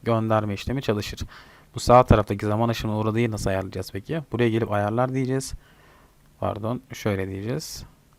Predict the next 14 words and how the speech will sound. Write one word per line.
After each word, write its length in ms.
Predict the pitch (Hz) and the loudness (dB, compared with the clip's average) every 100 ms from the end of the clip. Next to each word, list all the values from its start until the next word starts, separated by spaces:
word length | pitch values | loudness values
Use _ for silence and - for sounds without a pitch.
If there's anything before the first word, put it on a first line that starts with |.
| _ _ _ _ | _ _ _ _
Buradaki 300 | - - 107 | -20 -16 -8
üç 120 | 110 - | -6 -6
noktaya 300 | 101 - 101 | -6 -4 -4
tıklıyoruz. 680 | 113 - 104 101 - - - - - - | -6 -4 -4 -2 -6 -12 -18 -20 -20 -20
Sonrasında 420 | - - 110 107 104 | -6 -2 0 0 -2
çalıştırmayı 460 | 101 101 - 98 | -2 -2 -4 -6
yapılandır. 680 | 98 - 98 98 107 - - _ _ _ _ _ - - - - - _ | -6 -4 -4 -4 -4 -6 -8 _ _ _ _ _ -20 -20 -20 -20 -20 _
Burada 300 | 127 135 131 | -2 0 2
zaman 260 | 123 120 135 | 2 4 4
aşımına 360 | 127 - 123 127 | 4 0 -2 -2
uğradıysa 600 | - 113 123 123 131 113 104 | 0 4 4 4 2 2 0
bu 80 | |
maili 300 | 101 98 95 | 0 -2 -2
göndersin. 560 | 95 92 95 104 - 92 | -4 -4 -6 2 2 2